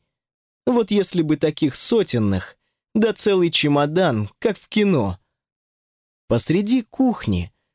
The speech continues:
восседала за ноутбуком Вика, секретарь и уборщица, бухгалтер и начальник отдела кадров в одном лице. Щуплая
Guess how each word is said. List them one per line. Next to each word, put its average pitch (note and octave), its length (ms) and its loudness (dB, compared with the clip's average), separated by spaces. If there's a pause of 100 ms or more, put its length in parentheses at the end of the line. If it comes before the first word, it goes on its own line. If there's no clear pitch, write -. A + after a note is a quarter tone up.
(160)
восседала D3+ 800 2
за B2+ 160 -2
ноутбуком A2 760 0
Вика, G#2+ 480 -2 (460)
секретарь F3+ 720 0
и D#3+ 40 2
уборщица, A#2 1000 -2 (400)
бухгалтер D#3 800 0
и A#2+ 40 0
начальник A#2 640 0
отдела G#2 420 0
кадров B2+ 560 -4
в G#2 60 -2
одном G2+ 340 0
лице. A#2 540 -2 (800)
Щуплая G3 840 0